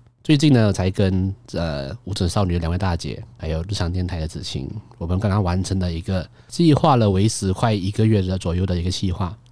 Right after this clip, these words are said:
最近才完成了这个计划，应该在不久之后就会让大家知道这个计划是什么。然后我要先说的是有，有件事情我很确定的，就是这个计划一定会成为我的黑历史。<laughs>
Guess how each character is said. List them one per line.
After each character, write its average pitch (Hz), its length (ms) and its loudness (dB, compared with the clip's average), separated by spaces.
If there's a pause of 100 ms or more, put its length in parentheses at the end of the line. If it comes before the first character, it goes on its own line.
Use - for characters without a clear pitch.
最 - 160 0
近 107 120 0
才 95 100 2
完 90 160 0
成 90 120 -2
了 85 60 0
这 87 100 -4
个 87 80 -2
计 87 180 -4
划， 82 200 -8 (240)
应 135 100 0
该 151 60 4
在 175 120 6
不 185 120 6
久 113 180 4
之 117 140 0
后 120 80 6
就 131 80 4
会 135 60 6
让 135 120 4
大 123 100 4
家 107 80 2
知 98 80 -2
道 101 80 2
这 110 120 0
个 110 60 2
计 - 140 0
划 101 160 4
是 101 120 2
什 87 100 -2
么。 82 180 -8 (380)
然 85 180 -4
后 98 440 0 (520)
我 131 100 4
要 156 80 8
先 151 140 8
说 127 180 6
的 123 40 6
是 135 120 4
有， 107 80 4
有 120 100 4
件 170 120 6
事 175 60 6
情 143 180 8
我 120 80 6
很 104 140 4
确 - 140 0
定 117 140 4
的， 107 60 4
就 104 140 2
是 107 180 2 (200)
这 160 100 2
个 151 140 6
计 - 180 4
划 127 180 6
一 110 120 4
定 110 160 2
会 113 80 6
成 101 180 0
为 92 80 4
我 90 100 2
的 87 80 2
黑 92 140 2
历 95 140 2
史。 78 300 -4
<laughs> - 60 -20